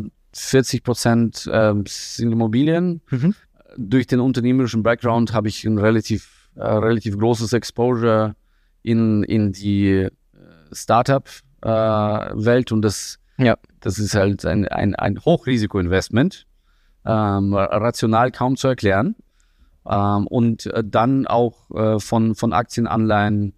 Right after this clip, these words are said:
Speaker 1: Alternative Investments über, ähm, Kryptothemen
Speaker 2: Mhm.
Speaker 1: wirklich, äh, relativ breit gestreut und ich investiere aktiv, weil ich mich gerne mit den Themen beschäftige. Und es gibt aber auch Phasen in meinem Leben, wo ich zum Beispiel keine einzige Aktie besitze.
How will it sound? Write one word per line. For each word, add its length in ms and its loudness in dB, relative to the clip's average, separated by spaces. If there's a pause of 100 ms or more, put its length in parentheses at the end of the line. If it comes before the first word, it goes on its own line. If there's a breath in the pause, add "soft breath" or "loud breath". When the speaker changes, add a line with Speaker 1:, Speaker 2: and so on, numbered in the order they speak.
Speaker 1:
Alternative 540 0
Investments 540 -2
über, 600 0 (500)
ähm, 640 -2
Kryptothemen 840 0 (180)
Speaker 2:
Mhm. 260 0
Speaker 1:
wirklich, 520 0
äh, 80 -4
relativ 460 0
breit 260 0
gestreut 520 0
und 280 -4 (360)
ich 180 -4
investiere 540 0
aktiv, 640 -4
weil 160 0
ich 100 -4
mich 140 -2
gerne 180 2
mit 120 2
den 100 0
Themen 200 0
beschäftige. 540 0 (460)
Und 420 0
es 180 -4
gibt 200 -4
aber 140 0
auch 120 0
Phasen 320 0
in 40 0
meinem 200 2
Leben, 460 0
wo 180 0
ich 140 -2
zum 120 -4
Beispiel 380 -2
keine 300 0
einzige 280 0
Aktie 200 -2
besitze. 320 -6